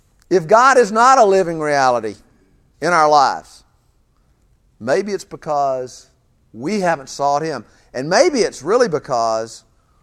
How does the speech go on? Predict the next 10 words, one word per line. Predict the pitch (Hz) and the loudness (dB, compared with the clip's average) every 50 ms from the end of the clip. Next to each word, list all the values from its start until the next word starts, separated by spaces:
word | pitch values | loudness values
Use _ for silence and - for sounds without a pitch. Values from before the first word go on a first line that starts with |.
| _ _ _ _ _ _ _ _ _ _ _ | _ _ _ _ _ _ _ _ _ _ _
we | - 117 131 190 214 | -14 -10 -8 -8 -8
have | 185 180 190 180 156 139 | -8 -6 -4 -4 -4 -6
no | 147 160 165 170 170 165 165 165 - _ - | -6 -6 -4 -2 -2 -2 -4 -8 -12 _ -8
interest | 180 202 202 - - 123 113 - - - _ _ - | -8 -8 -8 -8 -10 -12 -12 -12 -16 -20 _ _ -20
in | 123 123 120 | -18 -18 -18
having | - - 139 143 143 131 139 135 131 | -16 -12 -12 -10 -10 -10 -12 -14 -14
him | 113 127 143 127 120 120 120 - - | -14 -14 -14 -12 -12 -14 -16 -16 -16
in | 127 120 117 113 113 110 | -14 -12 -12 -12 -12 -14
our | - 104 104 104 104 | -14 -12 -10 -8 -8
lives. | 101 95 95 90 90 87 50 - - - _ | -8 -8 -10 -10 -12 -14 -16 -18 -20 -20 _